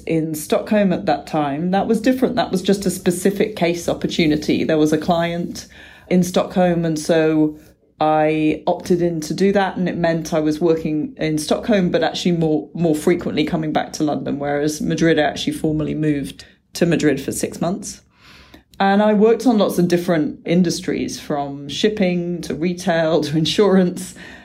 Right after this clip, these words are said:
And I also did six months in our private equity ring fence, where we do look at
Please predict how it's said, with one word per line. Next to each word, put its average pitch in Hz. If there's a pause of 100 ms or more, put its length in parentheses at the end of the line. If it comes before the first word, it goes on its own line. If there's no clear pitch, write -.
(140)
And 175
I 170
also 190
did 180
six -
months 147
in 165
our 147 (100)
private 156
equity 156
ring 139
fence, -
where 151
we 143
do 147 (360)
look 170
at -